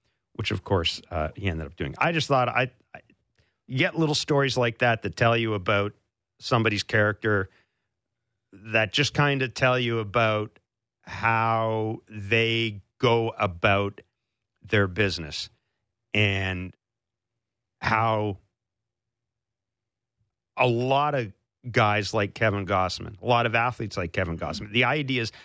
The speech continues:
just let me, I don't wanna create problems or raise questions for you.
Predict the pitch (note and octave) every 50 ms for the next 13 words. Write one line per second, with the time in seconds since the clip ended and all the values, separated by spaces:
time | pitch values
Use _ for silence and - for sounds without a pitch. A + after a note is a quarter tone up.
0 | - _ _ - D#3+ G#3 A3 - - - - _ _ _ _ _ _ - F3+ A3+
1 | C4 G3+ A#3 A#3 A3 G3 - - _ _ _ - F#3+ A#3+ D#4+ D#4+ F#3+ F#3+ F3+ F#3
2 | F#3 - - - - C3 B2+ B2+ B2 B2 B2+ - _ _ _ _ - B2 A2+ A#2
3 | A2+ G#2+ A#2+ A2 G#2 F#2 - - _ _ _ _ _ _ _ _ _ _ _ _
4 | _ - C3+ B2+ A#2+ A#2 A2+ A2 G#2 - - - A#2 G#2 F#2 - - F#2 F2+ -
5 | - - F2 E2+ D#2+ C#2+